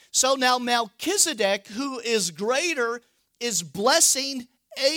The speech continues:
Abram, who becomes Father Abraham, who had many sons. And many sons like Father Abraham. And I am one of them. And so were you.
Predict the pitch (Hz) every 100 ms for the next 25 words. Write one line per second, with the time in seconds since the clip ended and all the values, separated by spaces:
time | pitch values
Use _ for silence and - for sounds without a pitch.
0 | 302 208 214 226 208 233 240 220 226 220
1 | 190 - _ _ - 226 262 330 285 233
2 | 196 170 170 180 196 - _ _ 240 254
3 | 240 247 254 247 - 349 311 147 - -
4 | _ _ _ - 196 208 269 - 208 214
5 | 277 - - _ _ _ _ _ - 226
6 | 226 214 247 262 330 320 220 185 139 101
7 | _ _ _ _ 180 190 190 208 202 202
8 | 208 196 208 202 196 - _ _ _ _
9 | - 143 175 165 160 208 220 208